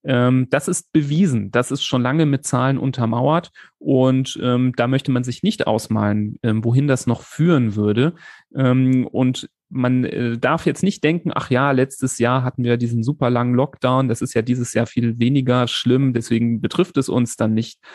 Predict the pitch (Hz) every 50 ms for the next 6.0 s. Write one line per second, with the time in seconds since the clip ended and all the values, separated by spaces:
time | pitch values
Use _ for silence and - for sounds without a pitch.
0 | - - _ _ - - 135 127 110 - 139 127 120 117 - - 135 120 135 175
1 | 180 165 131 - - 113 120 127 120 - - 131 123 - 127 120 165 226 - -
2 | - 147 127 127 131 156 - - - - 139 143 143 139 139 - - - _ _
3 | - - 170 170 - - - 147 139 131 - - - 160 156 - 156 156 - -
4 | 151 143 143 143 135 - - 120 127 120 - - - - 139 143 147 139 131 135
5 | - - 160 160 156 143 139 139 143 143 131 127 127 - - - 131 127 131 131